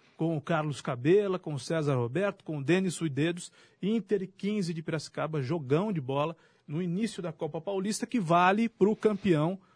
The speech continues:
ou uma vaga na Copa do Brasil, ou então uma vaga no Campeonato Brasileiro da Série D. E aí o time campeão escolhe se quer jogar a Copa do Brasil ou se quer jogar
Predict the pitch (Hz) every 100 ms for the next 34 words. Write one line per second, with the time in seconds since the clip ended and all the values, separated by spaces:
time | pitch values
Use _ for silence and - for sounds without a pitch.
0 | _ _ - 180 233 262 214 196 135 143
1 | 139 139 139 156 165 175 208 131 190 208
2 | _ _ _ - 202 226 214 - 165 196
3 | - _ - 160 208 127 131 156 165 180
4 | 160 151 160 175 165 170 135 135 160 -
5 | 160 151 156 151 131 143 156 165 147 -
6 | - 160 170 139 147 156 - - _ _
7 | _ _ _ _ _ - 120 120 139 160
8 | 175 175 190 175 175 208 - 175 170 196
9 | - 170 160 135 131 127 - 139 156 180
10 | 220 151 220 214 - 180 175 175 127 135